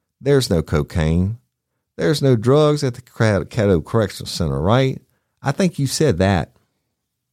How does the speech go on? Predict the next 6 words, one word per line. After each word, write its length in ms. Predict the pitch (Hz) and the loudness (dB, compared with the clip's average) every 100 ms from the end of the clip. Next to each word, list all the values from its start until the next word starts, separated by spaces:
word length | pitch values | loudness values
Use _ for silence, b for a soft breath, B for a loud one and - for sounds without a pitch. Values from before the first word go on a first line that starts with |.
| _ _ _ _ _ _ _ - | _ _ _ _ _ _ _ -10
Answer. 400 | 67 64 - - - _ _ _ - | -6 -6 -8 -14 -18 _ _ _ -6
That's 220 | 82 - | -2 -2
correct. 460 | - 62 57 60 - _ _ _ _ _ _ _ _ _ _ _ _ _ _ _ _ _ - | -2 -2 -2 -6 -14 _ _ _ _ _ _ _ _ _ _ _ _ _ _ _ _ _ -6
Question. 480 | - - - 87 - _ _ _ _ _ _ - | -4 -2 -6 -10 -16 _ _ _ _ _ _ -2
There's 260 | 151 160 | 0 2
no 360 | 147 139 107 | 2 4 2